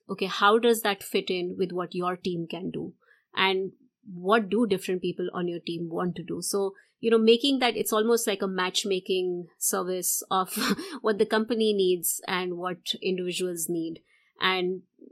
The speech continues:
there may not always be sort of a hundred percent match.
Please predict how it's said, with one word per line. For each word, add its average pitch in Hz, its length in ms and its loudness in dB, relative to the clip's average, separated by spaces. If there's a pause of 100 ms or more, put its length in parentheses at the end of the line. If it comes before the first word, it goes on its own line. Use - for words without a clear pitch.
(300)
there 220 140 4
may 220 180 8
not 233 260 6
always 202 460 4
be 196 200 -2
sort 185 180 -2
of 180 100 -8
a 190 40 -6
hundred 190 380 -2
percent 185 360 -2
match. 180 420 0